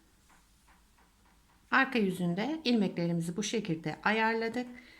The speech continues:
Şimdi modelimizin birinci sıra ön yüzündeyiz. Modeli kurmaya başlayacağız. Kenar ilmeğimi örmeden aldım. Bir tane tersim var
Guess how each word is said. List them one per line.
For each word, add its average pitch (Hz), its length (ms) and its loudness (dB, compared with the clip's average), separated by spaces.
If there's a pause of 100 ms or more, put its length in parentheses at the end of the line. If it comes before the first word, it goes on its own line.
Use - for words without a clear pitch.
(140)
Şimdi 214 340 2
modelimizin 220 1120 2
birinci 233 540 4
sıra 240 540 0 (100)
ön 202 260 6
yüzündeyiz. 139 840 0 (200)
Modeli 170 380 0
kurmaya 202 500 0
başlayacağız. 143 840 -4 (580)
Kenar 370 300 4
ilmeğimi 202 520 6
örmeden 233 680 2
aldım. 233 560 2 (1200)
Bir 311 240 8
tane 190 500 2
tersim 165 640 2
var 170 220 -2